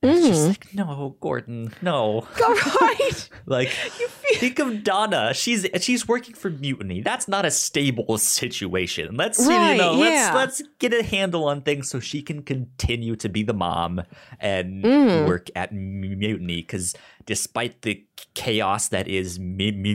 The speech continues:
Speaker 1: M-, Mutiny, she likes it there. Like, she, she,
Speaker 2: Yeah.
Speaker 1: she, she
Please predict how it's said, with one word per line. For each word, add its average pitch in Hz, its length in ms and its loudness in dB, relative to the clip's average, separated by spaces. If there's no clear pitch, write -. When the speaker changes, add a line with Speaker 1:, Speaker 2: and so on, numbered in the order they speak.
Speaker 1:
M-, 107 160 0
Mutiny, 107 580 -2
she - 460 -8
likes 104 460 -4
it 220 140 -2
there. 269 340 -2
Like, - 160 -4
she, - 360 -6
she, 311 220 2
Speaker 2:
Yeah. 508 360 0
Speaker 1:
she, - 380 -10
she 127 220 -6